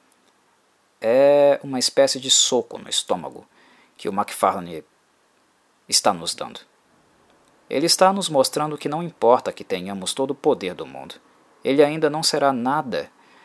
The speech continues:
se nós não soubermos quem realmente nós somos. Ele não nos trará nenhuma redenção se não tivermos um mínimo sentido para viver. E isso é perfeitamente ilustrado pelas próprias palavras do Simmons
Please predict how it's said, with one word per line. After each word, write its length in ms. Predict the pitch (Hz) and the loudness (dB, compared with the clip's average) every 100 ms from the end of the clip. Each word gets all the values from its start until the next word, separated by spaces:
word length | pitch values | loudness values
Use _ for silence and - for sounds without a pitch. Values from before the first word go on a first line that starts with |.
| - | -8
se 440 | - - 107 104 95 | -4 -2 -2 -4 -4
nós 300 | 110 113 113 | -4 -4 -2
não 140 | 120 | -2
soubermos 720 | - 131 85 101 117 82 - | 0 -2 2 0 0 -2 -4
quem 160 | - 127 | -4 -4
realmente 520 | 131 107 92 101 - | -4 -4 -6 -10 -10
nós 140 | - | -6
somos. 600 | - - - - - - _ _ _ _ _ _ _ _ _ _ - | -6 -6 -12 -10 -8 -8 _ _ _ _ _ _ _ _ _ _ -14
Ele 140 | 113 | -6
não 180 | 117 123 | -2 0
nos 160 | 131 - | 0 0
trará 320 | 131 113 113 | 2 2 2
nenhuma 280 | 113 110 110 | -2 -4 -4
redenção 720 | 107 104 87 - 117 110 87 _ - _ - _ - | -4 -4 2 2 4 0 -4 _ -20 _ -20 _ -6
se 500 | - - 117 113 110 | 0 0 0 -2 -2
não 100 | 127 | -2
tivermos 600 | 131 127 135 147 135 123 | -2 4 4 4 -2 -4
um 80 | 135 | -4
mínimo 420 | 98 131 147 85 | -4 -4 -4 -2
sentido 540 | - 95 - - 131 | -4 -4 -6 -4 -4
para 180 | 120 104 | -2 -4
viver. 400 | 85 135 117 - _ _ _ _ _ _ _ - | -4 -10 -16 -18 _ _ _ _ _ _ _ -6
E 220 | 113 135 | -2 0
isso 220 | 156 - | 0 0
é 40 | |
perfeitamente 640 | 143 139 160 151 120 135 131 | -2 0 0 0 -2 -4 -6
ilustrado 540 | 107 90 - 120 120 | -4 -4 0 0 0
pelas 300 | - 113 110 | -4 -2 -4
próprias 420 | - 135 151 156 | 0 2 4 2
palavras 540 | - 147 95 87 85 85 | -2 -2 0 0 -2 -4
do 60 | |
Simmons 540 | 87 - 113 87 - | -2 -2 -4 -6 -8